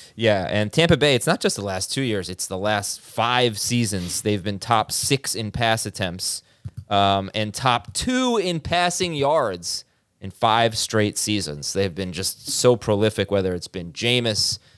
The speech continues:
and Fitzpatrick or Brady or, you know, whoever it's been. They've been just so prolific as a passing team. Um, all right, so that's Chris Godwin. And Jamie, you, you curiously have Chris Godwin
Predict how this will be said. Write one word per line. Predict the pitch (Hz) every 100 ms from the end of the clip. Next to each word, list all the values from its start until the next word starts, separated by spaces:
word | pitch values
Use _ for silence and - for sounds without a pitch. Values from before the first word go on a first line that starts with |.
| _ -
and | 120 113
Fitzpatrick | 113 - 120 120 117 120 110 - -
or | 90
Brady | 87 123 120 117 113 107 _ _ _ -
or, | 98 95 90
you | 101
know, | 85 82 -
whoever | 104 113 113
it's | 104 -
been. | 104 90
They've | 87 82
been | 92 87
just | - 90 -
so | 110
prolific | 107 101 98 92
as | 90
a | -
passing | 98 92 - 87
team. | - 90 87 - - - -
Um, | 90 87 87 85 104 -
all | 127
right, | 101
so | -
that's | 117 117
Chris | - 123
Godwin. | - 127 127 127 127 127
And | - 110 110 110 104 - -
Jamie, | 117 123 156
you, | 127 113
you | 107
curiously | - 143 135 131 151 143
have | 107
Chris | - 127 -
Godwin | 127 131 139